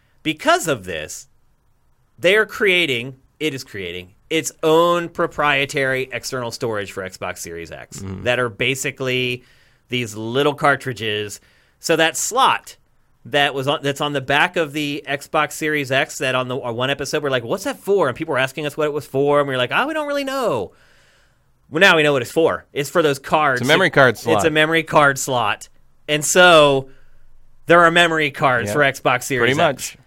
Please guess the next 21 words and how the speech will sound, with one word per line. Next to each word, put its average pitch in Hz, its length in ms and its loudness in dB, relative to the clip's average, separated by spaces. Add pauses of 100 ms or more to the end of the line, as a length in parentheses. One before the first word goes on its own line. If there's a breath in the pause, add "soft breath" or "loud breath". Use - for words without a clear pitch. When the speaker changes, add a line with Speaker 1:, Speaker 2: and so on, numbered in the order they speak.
(120)
Speaker 1:
The 147 120 4
last 170 560 2
console 170 640 0
or 135 100 0
platform 151 560 -2
to 143 100 -4
have 151 280 -2
that 160 220 0
was 120 200 -4
the 113 100 -4
Vita. 175 560 -2 (560 soft breath)
Um, 143 280 -4
all 170 160 6
I 190 60 6
remember 185 360 4
about 170 360 2
that 160 300 4
was 135 260 2
the 120 100 -4
price 151 400 -2
fixing 180 600 -4